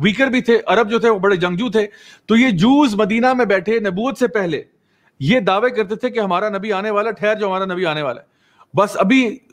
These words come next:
उसकी निशानियां तकरीबन पूरी हो चुकी हैं, वो बस अभी कुछ ही सालों में आता होगा, और जब वो आएगा ना, तो फिर वो तुम लोगों को सही, जैसे कहते हैं ना, फेंटी लगाएगा, क्योंकि वो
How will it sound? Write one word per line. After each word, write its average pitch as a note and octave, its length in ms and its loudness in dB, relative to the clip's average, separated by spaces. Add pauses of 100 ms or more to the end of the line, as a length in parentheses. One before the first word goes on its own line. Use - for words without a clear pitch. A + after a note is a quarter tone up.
उसकी G#3+ 220 2
निशानियां G#3 420 2
तकरीबन A3+ 380 -2
पूरी A#3 200 2
हो A#3 100 4
चुकी F#3+ 220 -6
हैं, A#3 80 0
वो G3+ 300 0
बस G#3+ 280 -2
अभी G3+ 200 -2
कुछ G#3+ 180 -6
ही A#3+ 80 -4
सालों G3+ 260 0
में G3+ 100 -2
आता E3+ 200 -2
होगा, C3 260 -6 (460)
और F#3 120 2
जब A3+ 140 2
वो G#3 140 0
आएगा A#3 300 0
ना, A#3+ 120 -4
तो G#3+ 100 -8
फिर A3 200 -2
वो A3+ 480 -2 (400)
तुम A3+ 160 2
लोगों A3+ 160 2
को G#3+ 180 0
सही, A#3 340 -2 (100)
जैसे D#3+ 260 -6
कहते G3+ 100 0
हैं A3+ 80 0
ना, A#3+ 80 0
फेंटी G#3 320 -2
लगाएगा, D3 440 -2 (840)
क्योंकि A3+ 300 4 (220)
वो G#3+ 360 2